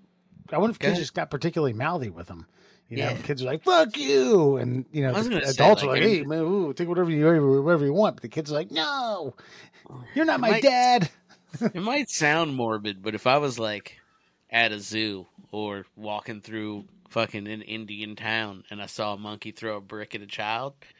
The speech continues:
Speaker 2: I'd laugh.
Speaker 1: Mm.
Speaker 2: <laughs> I'd be
Speaker 1: Yeah, I
Speaker 2: like,
Speaker 1: thought
Speaker 2: "Oh, what's that little shithead do? I bet you that mon-, I bet you he fucking did something to that monkey."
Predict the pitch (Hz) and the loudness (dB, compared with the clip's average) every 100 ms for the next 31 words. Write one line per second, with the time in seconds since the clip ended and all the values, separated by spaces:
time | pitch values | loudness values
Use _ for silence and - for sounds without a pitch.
0 | _ _ _ _ _ _ _ - 139 135 | _ _ _ _ _ _ _ 0 0 0
1 | 98 104 - _ _ _ _ _ - - | -8 -14 -18 _ _ _ _ _ -20 -20
2 | - - - 494 - _ _ _ _ 147 | -20 -20 -12 -12 -12 _ _ _ _ -8
3 | 143 117 87 _ _ - - 170 147 240 | -8 -8 -14 _ _ -6 -4 0 4 4
4 | 208 226 147 240 202 254 247 233 247 247 | 6 6 8 8 10 8 6 2 -2 0
5 | 240 - 240 208 226 208 240 233 165 170 | 0 4 4 6 4 2 2 2 2 2
6 | 190 190 196 175 190 180 220 202 - 196 | 0 2 2 2 0 0 -2 -2 4 6
7 | 202 208 196 214 202 190 202 190 208 196 | 6 4 2 0 0 -2 -4 -2 -4 4
8 | 196 185 202 220 185 | 4 6 4 4 0